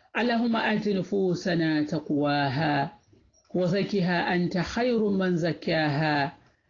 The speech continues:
أنت وليها ومولاها.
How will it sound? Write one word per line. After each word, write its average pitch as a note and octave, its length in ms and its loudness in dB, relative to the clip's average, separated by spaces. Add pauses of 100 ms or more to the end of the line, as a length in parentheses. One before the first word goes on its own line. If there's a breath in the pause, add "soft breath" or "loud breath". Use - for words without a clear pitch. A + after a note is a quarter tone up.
(160)
أنت F3+ 380 0
وليها E3 1080 0
ومولاها. D3 1300 0